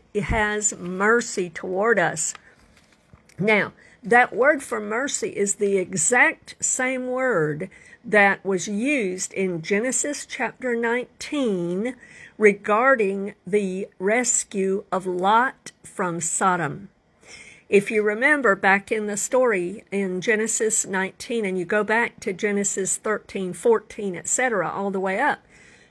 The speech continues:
you will see that Lot made certain choices that got him into the predicament he was in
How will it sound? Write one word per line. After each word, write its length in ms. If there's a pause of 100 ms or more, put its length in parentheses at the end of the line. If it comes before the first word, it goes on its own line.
you 180
will 180
see 520 (340)
that 400 (160)
Lot 600 (100)
made 400
certain 480
choices 840
that 280
got 280
him 280
into 500
the 140
predicament 760
he 180
was 320
in 480